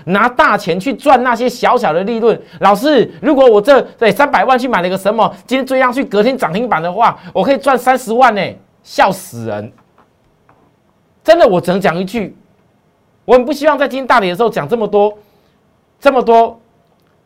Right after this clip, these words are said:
要，要训人的话，但实在没办法。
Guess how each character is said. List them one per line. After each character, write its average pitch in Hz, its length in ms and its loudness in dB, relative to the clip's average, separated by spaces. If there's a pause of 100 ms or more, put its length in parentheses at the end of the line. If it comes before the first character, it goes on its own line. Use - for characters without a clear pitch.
(1400)
要， 269 220 2
要 247 160 -2
训 254 280 -4
人 143 160 -4
的 147 80 -4
话， 180 240 0
但 269 140 -2
实 269 100 -14
在 285 140 0
没 208 160 -4
办 220 180 0
法。 123 240 -10